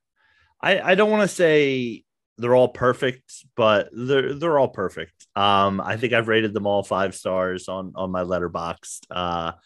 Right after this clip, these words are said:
I have high acclaim for them. The Hobbit movies, you could maybe make a case we maybe could have done a little bit better on, um, but,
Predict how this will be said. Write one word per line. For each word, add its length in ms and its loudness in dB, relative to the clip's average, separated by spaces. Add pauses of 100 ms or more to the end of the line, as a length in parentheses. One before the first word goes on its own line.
(500)
I 240 2
have 460 0
high 240 0
acclaim 400 -2
for 160 -10
them. 220 -6
The 80 -2
Hobbit 480 0
movies, 720 -6
you 180 -8
could 520 0
maybe 340 -2
make 260 -2
a 60 -12
case 600 -2
we 180 -6
maybe 380 -4
could 240 -4
have 400 -2
done 580 -4 (580)
a 40 -10
little 380 2
bit 340 0 (400)
better 600 -2
on, 540 -6 (160)
um, 420 -4
but, 240 -2